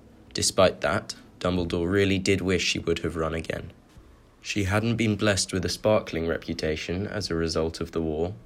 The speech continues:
but in actuality there had been nothing she could have done once everything had kicked off. It was true that Albus resented her initial reluctance in acknowledging Voldemort as a true threat,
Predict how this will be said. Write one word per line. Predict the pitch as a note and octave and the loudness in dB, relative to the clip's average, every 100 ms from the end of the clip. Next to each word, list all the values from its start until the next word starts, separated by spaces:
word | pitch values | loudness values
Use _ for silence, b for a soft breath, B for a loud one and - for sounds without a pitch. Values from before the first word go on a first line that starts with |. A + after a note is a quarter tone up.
| B B B - | B B B -8
but | G#2+ | -4
in | F#2+ | -2
actuality | G2 - A#2 G#2 F2+ E2 E2+ E2+ | -2 -2 2 2 2 0 -2 0
there | E2 | 0
had | F2+ | -2
been | - F2 | -4 -2
nothing | F2 F2+ G2 | -2 -2 -2
she | F#2 - | -2 -6
could | G2+ | -4
have | F#2+ F#2 | -4 0
done | F#2 D#2+ D#2 | 0 0 -2
once | D#2 D2 | -4 -2
everything | D#2+ E2 D#2+ D#2 | 0 -2 -2 -6
had | E2+ - | -8 -8
kicked | - - - | -6 -6 -2
off. | D2+ D2 - - - B B B B B | -4 -4 -14 -20 -20 B B B B B
It | - G#2 | -4 -2
was | A2 - | -2 -2
true | - A#2 G2+ | 2 6 6
that | G2+ | 6
Albus | F2+ F#2 F2+ - | 4 2 0 -2
resented | F2+ F2 F#2 F2 E2 | -2 0 0 -2 -2
her | E2+ | -2
initial | E2 E2 - | -2 -2 -2
reluctance | E2 E2 - - D#2+ D#2 D#2 | 0 2 0 -2 -6 -4 -4
in | |
acknowledging | D#2+ D2 D#2+ D#2+ E2 E2 | -4 -4 -2 -2 -4 -2
Voldemort | D#2+ D#2+ D#2 D#2 D2+ | -2 -2 -2 -4 -4
as | D#2+ | -4
a | - | -4
true | - D#2+ | -6 -8
threat, | - - C#2 - | -6 -6 -6 -8